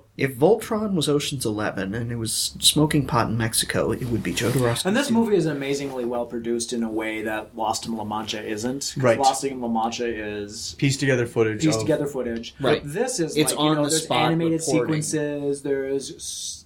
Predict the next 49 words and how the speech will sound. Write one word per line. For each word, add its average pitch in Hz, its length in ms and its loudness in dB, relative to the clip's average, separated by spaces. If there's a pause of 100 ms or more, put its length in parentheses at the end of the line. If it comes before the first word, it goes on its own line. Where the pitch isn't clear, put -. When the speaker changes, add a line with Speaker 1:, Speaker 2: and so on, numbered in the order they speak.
Speaker 2:
stills, 147 680 2
there's, 131 720 0
uh, 131 160 -2
drawings, 139 880 0
and 139 180 2
it's 139 100 -4
all 151 360 4
very 139 320 2
well 127 340 -2
produced. 123 420 -4
And 170 140 -2
like 156 160 4
I 147 60 2
Speaker 1:
Yeah. 139 60 2
Speaker 2:
said 147 180 0
before, 139 320 -4
I 117 80 -2
think 151 160 -8
it's, 127 160 -4
like, 117 120 -6
kind 143 240 -8
of 135 80 -4
an 117 120 -6
ad 117 460 -4
for 127 120 -6
Jodorowsky 117 760 -6
himself. 113 520 -6
Speaker 1:
Well, 262 100 4
that's 233 100 -2
what 220 160 6
it 156 80 8
is. 123 200 4
It, 123 100 -4 (100)
it's 131 200 -2
on 139 240 0
the 139 60 0
spot 117 280 0
reporting 107 500 -2
versus 98 760 -2 (120)
actual 107 380 -2
produced 101 560 -2
and 95 120 -6
planned - 300 -6
film. - 220 -6
Speaker 2:
Yeah. - 180 -8 (380)
Speaker 3:
So, 151 500 2
they've 151 240 0
got 196 300 2
now, 117 460 2